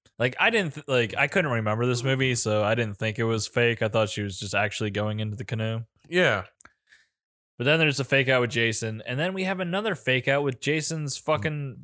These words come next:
Speaker 2: Dead mom.
Speaker 1: decomposed mom jumping out and grabbing her. Cut to fucking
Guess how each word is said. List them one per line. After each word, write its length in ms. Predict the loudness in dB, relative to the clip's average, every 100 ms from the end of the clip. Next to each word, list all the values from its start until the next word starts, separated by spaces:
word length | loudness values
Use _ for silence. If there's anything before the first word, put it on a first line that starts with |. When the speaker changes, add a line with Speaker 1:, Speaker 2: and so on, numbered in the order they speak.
| 0
Speaker 2:
Dead 240 | 4 4
mom. 60 | 6
Speaker 1:
decomposed 680 | 6 8 6 6 4 2 0
mom 420 | 4 4 4 2
jumping 400 | 0 -2 0 -2
out 120 | -2 -2
and 60 |
grabbing 340 | -2 -2 -2 -6
her. 260 | -8 -10 -2
Cut 280 | 0 0 2
to 280 | 2 2
fucking 680 | 2 0 2 0 0 -4 -8